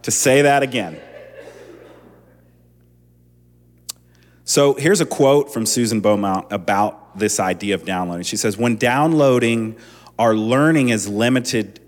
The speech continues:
to reconfirming what we already know to be true. We convince ourselves that our reflection on our experience is the same as the experience itself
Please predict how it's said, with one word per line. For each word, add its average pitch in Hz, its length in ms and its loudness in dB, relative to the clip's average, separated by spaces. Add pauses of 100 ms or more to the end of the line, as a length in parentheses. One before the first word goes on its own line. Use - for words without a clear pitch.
(140)
to 107 120 -6
reconfirming 120 880 0
what 107 140 0
we 98 100 -2
already 120 300 2
know 107 180 2
to 98 80 -2
be 98 120 -8
true. 92 540 -2 (440)
We 113 100 0
convince 127 480 0
ourselves 104 680 0 (120)
that 113 160 -4
our 110 180 2
reflection 135 920 -2 (340)
on 113 380 0
our 110 280 0
experience 117 1000 -2
is 107 220 -4
the 110 140 -6
same 147 960 0 (320)
as 101 140 -8
the 113 120 -2
experience 113 960 -2
itself - 800 -6